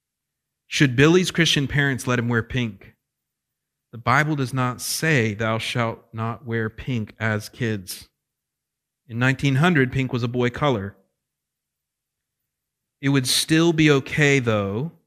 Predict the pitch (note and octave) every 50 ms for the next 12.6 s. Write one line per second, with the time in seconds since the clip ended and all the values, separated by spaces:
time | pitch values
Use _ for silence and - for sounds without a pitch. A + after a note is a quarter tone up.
0 | _ _ _ _ _ _ _ _ _ - A2+ A2 G#2+ C3 E3+ F#3 D3+ A#2+ F#2+ F#2
1 | F#2 G2 B2+ - _ _ _ _ _ _ _ _ _ _ _ _ - - B2+ -
2 | - - - - - B2 B2 B2+ B2+ C3+ C3+ B2 - B2+ A#2 A2 - A#2+ C#3+ C#3
3 | A2+ F#2+ F2 F2+ G#2+ C3+ - _ _ _ _ _ _ _ _ _ _ _ _ _
4 | _ _ - A#2+ A#2+ - - - - D3 D#3 E3+ E3 - D#3 B2 B2 A#2 A2+ A2+
5 | A2 A2 G#2+ G#2+ A2 A#2 A#2+ C3+ D3 D#3+ E3 E3 D#3+ - - D#3 C#3+ C#3+ C#3 C#3
6 | C#3 C3 - C#3 A2 G#2 G2+ G2+ G2+ G#2+ A#2+ B2+ C#3 D#3 D#3 C#3+ C#3+ C#3 C#3 D3
7 | C#3+ C#3 - - A2 G2+ G2 A2 A#2+ B2 B2+ C3 C3 C3 C3 C3 C3 - - -
8 | G#2+ G#2 G#2+ G#2 G#2 A2+ B2 - - - G#2 B2 B2+ - - C#3 B2+ B2 B2 -
9 | A#2 A2 G#2+ G#2+ - - - - - - _ - B2 C3 - - A#2+ A#2+ B2 A#2+
10 | D3+ B2+ A2+ G#2 G2 F#2 G2 G2+ G#2 A2+ B2 D3 D3+ D3 - D#3+ D#3+ D#3 E3 D#3+
11 | D#3+ - C#3+ A#2+ B2 - - B2 A2 G2+ - - - - - - - C3 B2+ C#3+
12 | D3 D3 - - - B2+ A#2+ A#2 A#2+ A2+ G#2